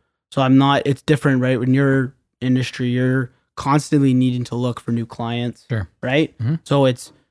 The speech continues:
Speaker 1: the more you're on social media, the more people that see you, the more potential clients you have,
Speaker 2: Mm-hmm.
Speaker 1: right? Whereas for me, I just, and again, I've never spent too much time diving into it, but I just see cost benefit for me right now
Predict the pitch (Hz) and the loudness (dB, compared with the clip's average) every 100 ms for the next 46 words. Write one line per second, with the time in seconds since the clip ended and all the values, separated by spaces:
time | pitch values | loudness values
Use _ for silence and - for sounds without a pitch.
0 | _ - 147 156 156 147 139 135 131 139 | _ 0 4 6 6 6 4 2 0 -2
1 | 127 131 135 135 123 127 135 127 107 - | -2 2 2 2 0 0 -2 -4 -4 0
2 | 165 139 127 120 - 120 113 - 113 - | 4 4 4 0 -4 -8 -8 -8 -10 -10
3 | - - 113 - - 107 131 156 _ - | -14 -6 -4 -4 -6 -6 -4 -6 _ -8
4 | 120 131 151 _ _ _ _ - 135 127 | -4 -2 -2 _ _ _ _ -2 0 -2
5 | - 131 143 147 139 120 131 127 - _ | -4 0 2 2 0 -4 -8 -10 -12 _
6 | _ _ - 151 170 165 170 160 - 156 | _ _ -2 2 2 4 4 4 2 0
7 | 143 - 151 147 - - - 131 135 123 | 0 0 2 2 0 -10 -4 0 0 0
8 | 127 123 117 117 123 127 175 170 131 123 | 0 -2 -2 -2 -2 0 0 0 0 0
9 | 135 139 127 - 131 123 120 117 _ _ | 0 0 -4 -6 -2 0 -2 -6 _ _
10 | _ - 135 123 - 127 131 - 127 - | _ -2 -2 -2 -4 -4 -4 -6 -10 -8
11 | 120 120 131 131 131 123 127 151 185 | -4 -2 0 0 -2 -2 -2 -2 -4